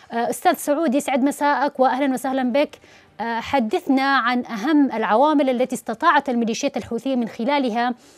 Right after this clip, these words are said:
خداع فئة المهمشين المجتمعية البسيطة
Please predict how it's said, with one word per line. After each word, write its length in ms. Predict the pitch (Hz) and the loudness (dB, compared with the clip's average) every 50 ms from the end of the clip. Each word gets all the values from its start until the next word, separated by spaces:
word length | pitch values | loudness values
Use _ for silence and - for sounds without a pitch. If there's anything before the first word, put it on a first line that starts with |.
| - _ _ | -20 _ _
خداع 460 | - - 247 233 202 302 311 330 302 254 | -10 -6 -4 -2 0 0 4 4 4 4
فئة 300 | - 302 262 247 262 - | 2 0 -2 -2 -2 -2
المهمشين 640 | 262 240 233 233 196 220 226 226 226 233 - 269 262 | -2 0 0 0 0 0 -2 -4 -4 -4 -2 -2 -2
المجتمعية 840 | 247 226 220 220 - - - 233 226 220 214 262 285 262 262 247 - | -2 -2 -4 -6 -8 -8 -6 -4 -4 -4 -2 0 0 2 2 0 0
البسيطة 640 | 226 190 233 226 - - 349 330 302 - 202 185 | -2 -6 -6 -6 -2 0 0 0 0 0 -2 -2